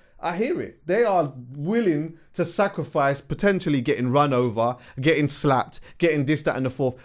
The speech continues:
But there's, at least with them, there's no half-hearted, half-hearted boycotts. They are just on a boycotting thing. I just, for me, when I was watching this going on, I'm like, half these people are saying this, but they're, everything else just seems so, like,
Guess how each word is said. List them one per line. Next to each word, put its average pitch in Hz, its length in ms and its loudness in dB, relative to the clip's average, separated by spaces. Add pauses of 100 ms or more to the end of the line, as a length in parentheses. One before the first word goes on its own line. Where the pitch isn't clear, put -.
(100)
But 165 60 4
there's, 170 200 6
at 175 280 8
least 269 300 2
with 190 240 -4
them, 156 360 0 (140)
there's 165 200 2
no 190 220 4
half-hearted, 170 880 -2 (220)
half-hearted 165 840 2
boycotts. - 600 -4 (240)
They 175 160 10
are 160 100 10
just 147 300 0
on 151 180 6
a 143 100 6
boycotting 131 680 0
thing. 90 280 -10 (220)
I 196 100 8
just, 220 400 -2
for 196 140 2
me, 214 200 0
when 190 140 2
I 233 60 0
was 226 180 0
watching 185 380 -2
this 165 120 -4
going 156 300 -4
on, 151 80 -6
I'm 156 120 -6
like, 143 220 -6 (1000)
half 277 280 4
these 254 140 -2
people 220 280 -4
are 175 60 -2
saying 170 340 -4
this, 120 160 -2
but 151 140 2
they're, 170 240 2 (220)
everything 226 360 0
else 175 200 -4
just 147 160 -8
seems 151 240 -4
so, 165 440 0
like, 143 240 -2